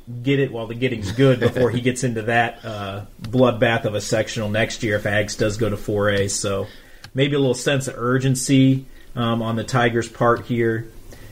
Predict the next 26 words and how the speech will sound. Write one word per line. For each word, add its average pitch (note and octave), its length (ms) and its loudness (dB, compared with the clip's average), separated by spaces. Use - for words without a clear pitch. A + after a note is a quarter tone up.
Um, G2 340 -2
but G2+ 140 0
like F#2+ 180 -2
Trevor G2+ 260 2
said, G#2 200 -2
I G#2 40 0
think G#2+ 160 -2
Brebeuf G#2 340 0
sets G#2 280 2
up F#2 120 -2
nine. G#2 240 -2
That's A#2+ 180 2
gonna G#2 140 0
be F#2+ 100 -4
a F#2+ 60 -4
phenomenal G2 560 -2
game G2 260 -2
on F#2+ 100 -6
Friday. G2+ 360 -4
Even C#3+ 200 4
the G#2+ 60 0
first G#2+ 320 -4
game, G2+ 160 -4
Chittard G#2+ 420 2
and F#2+ 160 0
Ritter, G2+ 400 -2